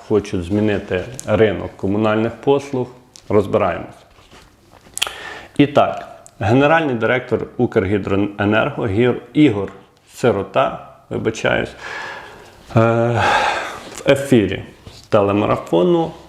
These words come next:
висловився про тарифи.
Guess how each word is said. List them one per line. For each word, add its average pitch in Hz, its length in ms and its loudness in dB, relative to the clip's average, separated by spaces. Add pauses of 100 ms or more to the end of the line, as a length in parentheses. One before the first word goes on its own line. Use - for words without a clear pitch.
(340)
висловився 113 1040 2
про 107 580 0 (360)
тарифи. 101 520 0